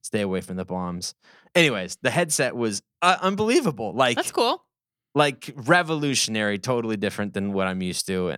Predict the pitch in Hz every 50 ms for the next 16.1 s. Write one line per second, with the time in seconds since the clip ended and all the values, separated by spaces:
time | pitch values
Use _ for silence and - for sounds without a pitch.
0 | - - - 104 95 - 95 95 180 185 - - - - - _ - - - _
1 | _ _ _ - - 143 151 160 156 147 127 110 104 - _ - 123 139 - 240
2 | 247 185 117 120 127 123 117 104 101 110 135 170 - 117 104 95 92 95 92 -
3 | - - 110 95 110 127 135 - - 170 165 160 - - - 131 156 165 220 175
4 | 101 98 98 87 87 90 90 92 95 92 120 123 180 185 214 226 - - 135 135
5 | 139 196 170 - - 170 175 139 143 135 127 120 113 107 107 - - - _ -
6 | - 403 - - _ _ _ _ - - - - - - 165 156 139 143 120 -
7 | - 110 98 90 90 90 - 110 113 131 135 131 127 127 123 123 123 123 120 -
8 | _ _ _ _ _ _ _ _ _ _ - 120 123 117 113 110 107 104 101 101
9 | 98 - _ _ _ - 120 123 120 113 131 139 135 123 - - - 180 180 165
10 | 143 120 - - 127 113 107 104 92 - 110 101 101 101 92 98 101 98 95 101
11 | 92 92 95 95 92 - 98 92 92 92 87 87 - 170 170 160 98 95 87 92
12 | 92 90 85 85 85 82 80 - - - 131 131 139 135 131 131 113 - 123 120
13 | 113 - 113 104 - - 104 92 90 90 87 87 73 78 110 113 117 113 110 110
14 | 107 104 98 - 170 160 156 - - 165 151 - - 151 139 131 135 147 135 127
15 | 117 98 - - - - - 123 107 92 - 87 82 80 85 90 95 107 113 101
16 | -